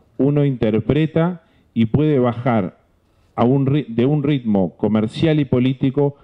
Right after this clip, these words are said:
a un ritmo biológico. Eh, es, eh, a nadie nos gusta pensar en desacelerar un proceso de cría que venía creciendo, pero la realidad que para el productor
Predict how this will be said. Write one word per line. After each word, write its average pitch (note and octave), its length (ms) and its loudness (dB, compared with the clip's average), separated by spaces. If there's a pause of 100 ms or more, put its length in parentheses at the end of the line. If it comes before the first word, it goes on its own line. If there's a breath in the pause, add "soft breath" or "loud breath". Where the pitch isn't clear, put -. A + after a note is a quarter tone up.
(220 soft breath)
a A2 80 2
un A2 180 2
ritmo A2 360 0
biológico. G2 760 -2 (120)
Eh, A#2 440 0
es, - 320 -10 (540 soft breath)
eh, G2 540 0 (160)
a A#2 120 0
nadie D3+ 380 2
nos F#2+ 140 -2
gusta F#2+ 480 -2
pensar C3+ 680 -2 (340 soft breath)
en G#2 220 0
desacelerar A2 680 0
un A#2+ 80 0
proceso A2 420 -2
de G2+ 120 0
cría A#2+ 300 0
que G2 100 0
venía G2 260 0
creciendo, F#2 540 -2
pero A2+ 180 0
la A2+ 100 0
realidad C#3+ 540 2 (300 soft breath)
que A#2 120 -2
para G#3+ 160 0
el G#2+ 60 -2
productor F#3 600 0